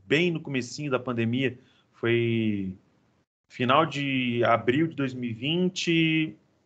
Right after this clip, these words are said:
ou início de maio, sei lá, por aí. Mas eu sentia que, não sei se é porque eu já tinha um público em outra plataforma, eu falei, "Galera, eu vou fazer live, gen-, vem." E normalmente as, a, a, foram,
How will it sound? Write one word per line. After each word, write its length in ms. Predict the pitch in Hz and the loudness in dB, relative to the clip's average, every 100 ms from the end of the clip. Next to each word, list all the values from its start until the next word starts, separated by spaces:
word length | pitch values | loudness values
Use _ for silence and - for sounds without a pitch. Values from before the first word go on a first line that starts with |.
| _ _ _ _ _ _ - | _ _ _ _ _ _ -2
ou 120 | 127 | 2
início 300 | 131 127 - | 4 2 -2
de 80 | 113 | -4
maio, 380 | 104 107 113 110 | -2 2 4 2
sei 140 | 107 | 2
lá, 100 | 143 | 2
por 160 | 139 254 | 2 2
aí. 240 | 240 113 - - - - - - - - - - _ - | 0 0 -4 -20 -20 -20 -20 -20 -20 -20 -20 -20 _ 0
Mas 140 | 165 | 4
eu 60 | 202 | 4
sentia 420 | 202 202 196 226 | 4 0 2 -2
que, 200 | 220 202 - _ - | -2 -8 -10 _ -4
não 120 | 190 | -2
sei 120 | 214 | 0
se 80 | 247 | -4
é 40 | 233 | -2
porque 260 | 208 190 | -2 6
eu 100 | 180 | 6
já 140 | 156 151 | 6 2
tinha 240 | - 190 | 2 0
um 60 | 180 | 2
público 400 | 170 160 160 160 | 0 2 2 2
em 60 | |
outra 180 | 147 156 | 2 0
plataforma, 640 | 151 147 139 - 127 147 147 | 0 2 2 4 4 4 2
eu 60 | |
falei, 160 | 143 143 | 0 2
"Galera, 320 | 143 165 165 | 6 6 6
eu 40 | 143 | 2
vou 100 | 151 | -2
fazer 220 | 160 147 | -2 2
live, 360 | 131 135 135 131 | 6 6 4 0
gen-, 300 | 110 127 - | -2 -2 -2
vem." 500 | 98 123 139 151 151 _ _ _ _ _ | -2 2 2 0 -8 _ _ _ _ _
E 260 | 123 139 143 | -10 -8 -8
normalmente 440 | 139 147 143 147 | -6 -6 -6 -4
as, 380 | 143 135 - - - | -4 -4 -10 -10 -4
a, 320 | 127 - 127 | -2 2 2
a, 120 | 127 | 0
foram, 500 | - - 156 165 147 | -8 -2 2 2 -2